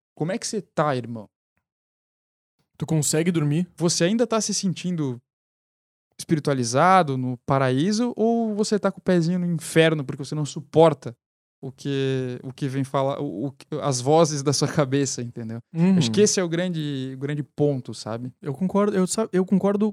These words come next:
Speaker 2: plenamente contigo na análise de como as pessoas aproveitam desse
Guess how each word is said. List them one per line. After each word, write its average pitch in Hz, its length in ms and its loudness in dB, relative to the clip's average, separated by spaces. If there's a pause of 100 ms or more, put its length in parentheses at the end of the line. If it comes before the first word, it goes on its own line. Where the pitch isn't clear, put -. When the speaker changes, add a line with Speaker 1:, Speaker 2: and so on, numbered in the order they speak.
(120)
Speaker 2:
plenamente 202 460 2
contigo 170 360 -2
na 175 100 2
análise 147 520 -4 (180)
de 143 800 -6 (100)
como 160 580 -2
as 139 120 -8
pessoas - 540 -6 (100)
aproveitam 147 840 -2 (460)
desse 143 560 -2